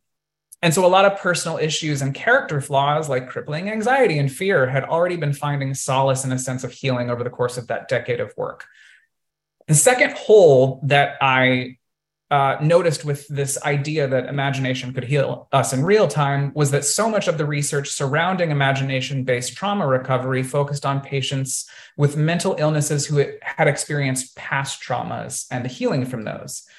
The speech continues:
In that article I mentioned from Doctor Malchiodi in Psychology Today, she points out that research on brain imaging led by a team at the University of Colorado Boulder suggests that imagination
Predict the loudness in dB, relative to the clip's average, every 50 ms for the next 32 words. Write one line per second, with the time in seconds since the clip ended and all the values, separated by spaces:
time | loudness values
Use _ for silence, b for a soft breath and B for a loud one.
0 | B B B B B B B B B B _ _ -6 0 0 2 4 4 2 4
1 | 6 6 6 6 6 6 4 4 4 4 0 -2 -2 -2 -2 -2 -2 -4 -4 -4
2 | -2 0 2 2 2 2 0 -2 -2 -2 0 -2 -2 -4 0 4 4 4 4 2
3 | -2 -2 -2 -2 -4 -4 -4 -6 -6 -4 -2 0 0 -2 -2 -6 -10 -10 -6 -2
4 | 2 2 4 4 4 2 0 -2 -4 -8 -12 _ _ _ _ _ _ _ -12 -8
5 | -4 -4 -2 -2 -2 -2 0 0 0 0 0 2 2 2 2 2 2 2 2 0
6 | -4 -2 -2 -2 -2 -2 -2 -2 -2 -2 -2 -2 -2 -2 -2 -2 -2 -2 -2 -2
7 | -2 -2 -2 -2 0 0 0 0 0 2 2 2 2 2 2 0 0 0 -2 -4
8 | -6 -10 -8 -6 -4 -2 -2 -2 -2 -2 -2 -2 0 0 0 0 -2 -4 -4 -4
9 | -6 -6 -6 -4 0 2 2 4 4 4 2 2 2 2 0 0 0 0 0 0
10 | 0 -2 -4 -6 -8 -10 -8 -8 -6 -6 -6 -6 -8 -8 -8 -8 -8 -6 -2 0
11 | 2 2 2 2 0 2 2 2 2 0 0 0 -2 -2 -2 -4 -4 -4 -2 -2
12 | -2 -4 -6